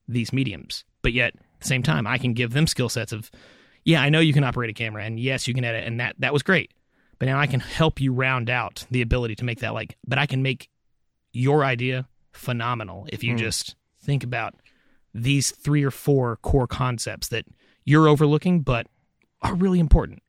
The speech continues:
Speaker 1: And, like, also remind people that, you know, this industry has been around for a long time. They've done it a certain way for a long time, and it's worked out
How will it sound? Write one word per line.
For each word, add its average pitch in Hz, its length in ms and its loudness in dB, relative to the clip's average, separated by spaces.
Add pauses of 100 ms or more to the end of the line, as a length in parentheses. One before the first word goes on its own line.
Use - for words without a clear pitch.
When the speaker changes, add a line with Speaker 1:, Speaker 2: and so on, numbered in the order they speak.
Speaker 1:
And, 135 100 -2
like, 120 260 -4 (1080)
also 139 560 2
remind 131 520 0
people 120 340 -2
that, 113 140 -6 (360)
you 139 100 2
know, 110 200 -4 (360)
this - 180 2
industry 151 280 2
has 127 200 0
been 147 120 -2
around 131 200 -2
for 127 100 -8
a - 20 -4
long 120 160 -6
time. 120 360 -6
They've 110 120 -6
done 127 160 -4
it - 140 -10
a - 40 -14
certain 120 320 -2
way 120 140 -2
for 135 100 -4
a - 20 0
long 131 140 0
time, 143 300 -2
and 131 100 0
it's 131 140 -4
worked 143 200 -4
out 202 180 2